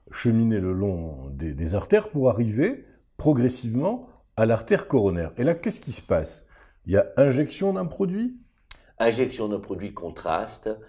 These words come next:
Speaker 2: Alors, le point important, c'est que le patient est en,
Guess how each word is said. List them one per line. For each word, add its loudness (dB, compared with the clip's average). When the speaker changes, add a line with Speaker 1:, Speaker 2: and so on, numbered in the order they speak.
Speaker 2:
Alors, 0
le -4
point 2
important, -4
c'est -12
que -6
le -4
patient -6
est -8
en, -6